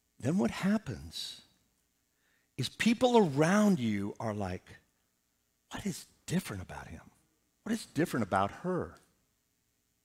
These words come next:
And you better be ready to give a reason for the hope that is in you. Now notice, he says, he says, verse fifteen, "But in your hearts, honor Christ the Lord as holy always." So when should we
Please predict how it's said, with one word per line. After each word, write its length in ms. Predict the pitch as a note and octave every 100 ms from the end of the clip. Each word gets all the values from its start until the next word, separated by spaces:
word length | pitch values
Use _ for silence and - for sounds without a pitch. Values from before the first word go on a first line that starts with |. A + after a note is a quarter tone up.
| _ _ - -
And 120 | C3
you 60 |
better 180 | E3 A3+
be 160 | G#3 G#3
ready 440 | C#3+ F#3 A3+ F3+
to 80 | D3
give 260 | C#3 F#3 D#3
a 40 |
reason 520 | C3 C#3 G#3+ G3 C#3+
for 120 | -
the 100 | B2
hope 540 | A2+ - F#3+ E3+ - -
that 160 | C3
is 220 | B2+ A2+ - E3
in 200 | F3+ E3
you. 120 | A#2+
Now 160 | A#2+
notice, 420 | C3+ G3 C#3 - - _ _ _ _ _ _ _ _ _ _ _ _ _ _ _ -
he 100 | F3
says, 160 | D3+ -
he 100 | D#3+
says, 140 | D3+
verse 240 | C3+ D#3 -
fifteen, 280 | E3 -
"But 160 | B2 D#3
in 140 | F#3+ A3+
your 120 | A3+
hearts, 420 | F#3 G#3+ F3+ - -
honor 240 | E3+ A3 B3
Christ 480 | - F#3+ F#3+ - - - - -
the 140 | E3+
Lord 380 | D#3+ F#3 F#3 F3+
as 200 | - D#3+
holy 400 | - G3+ E3 C#3+ - -
always." 640 | A3 A#3+ D3+ G#2 G2+ - - - _ - - -
So 140 | - C#3
when 160 | E3+
should 200 | G#3 G3+
we 280 | E3+ F3+ F3